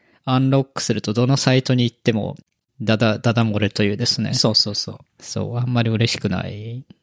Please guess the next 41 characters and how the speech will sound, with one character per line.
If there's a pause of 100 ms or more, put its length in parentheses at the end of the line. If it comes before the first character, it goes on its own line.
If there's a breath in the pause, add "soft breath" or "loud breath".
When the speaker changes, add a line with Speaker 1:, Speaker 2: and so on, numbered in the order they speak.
(140)
Speaker 1:
感
じ
で
す
ね。 (920)
Speaker 2:
結
局
今
の
そ
の
に、
生
体
認
証
と
か
っ
て、
タ
ッ
チ
ア
イ
デ
ィ
ー
な
り、
フ
ェ
イ
ス
ア
イ
デ
ィ
ー
な
り、